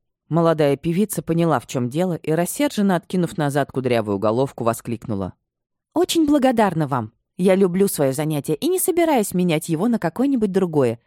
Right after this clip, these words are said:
Я не хочу быть зависимой и не гожусь для роли старшей горничной". Я ожидала такого ответа, но считала своим долгом ещё раз обратиться к вашей совести.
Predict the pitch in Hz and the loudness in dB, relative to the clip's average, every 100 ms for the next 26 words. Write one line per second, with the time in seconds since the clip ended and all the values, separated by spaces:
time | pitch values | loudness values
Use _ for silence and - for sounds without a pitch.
0 | _ 294 320 311 349 339 339 240 165 196 | _ -2 0 0 -2 -2 0 0 0 0
1 | 269 320 180 156 - 302 285 269 240 233 | -2 -2 -2 -2 -2 -2 0 0 0 -2
2 | 156 151 170 262 254 - 147 139 160 156 | 0 -2 2 0 0 0 -2 -2 -6 -4
3 | 131 120 113 - 113 - _ _ _ _ | -4 -4 -8 -8 -10 -12 _ _ _ _
4 | _ - 208 202 190 165 185 117 80 - | _ -8 0 2 2 0 2 2 2 0
5 | 104 - 110 110 110 123 104 110 117 220 | -4 -2 0 0 -2 -2 -2 0 0 0
6 | 359 381 294 294 285 - 202 180 175 208 | 0 -2 -2 -2 -2 0 2 2 2 2
7 | 214 202 320 - 160 131 - 110 117 113 | 0 0 0 0 0 0 -2 -2 -2 -2
8 | 165 - - 95 98 120 - 117 92 - | -6 -4 -4 -2 -2 -4 -4 -4 -4 -8
9 | - - | -12 -16